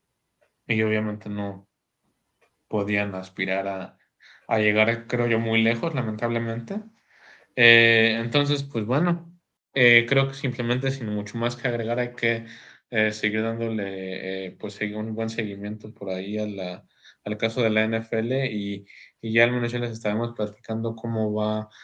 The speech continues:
a, a seguir la temporada, porque ya ahorita ya se van a venir las,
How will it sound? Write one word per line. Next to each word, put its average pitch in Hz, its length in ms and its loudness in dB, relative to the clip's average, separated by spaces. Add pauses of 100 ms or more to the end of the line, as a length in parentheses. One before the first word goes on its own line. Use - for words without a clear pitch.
(280)
a, 98 1000 2
a 113 120 -8
seguir 110 180 0
la 117 140 2
temporada, 110 400 -2
porque 104 320 -6
ya 107 100 6
ahorita 107 240 0
ya 107 80 2
se 107 160 -6
van 107 140 0
a 104 80 2
venir 101 320 -4
las, 107 360 -4